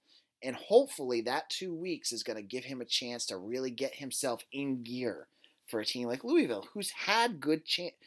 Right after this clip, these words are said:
they've, they've played well at times on defense. Remember, this is a defense that did hold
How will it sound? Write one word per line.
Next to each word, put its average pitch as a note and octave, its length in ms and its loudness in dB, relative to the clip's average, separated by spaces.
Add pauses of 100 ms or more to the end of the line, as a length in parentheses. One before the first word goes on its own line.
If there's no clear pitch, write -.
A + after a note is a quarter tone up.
(240)
they've, G3 260 6
they've C#4 240 8
played F4+ 420 2 (220)
well D#3+ 560 8
at - 180 -6
times A2+ 420 -2
on A#2 200 -2
defense. - 640 -4 (240)
Remember, E3+ 500 2
this E3+ 240 4
is B3+ 140 -2
a G3+ 80 2
defense C#3+ 560 2
that C3+ 280 2
did E3 220 2
hold C3+ 640 6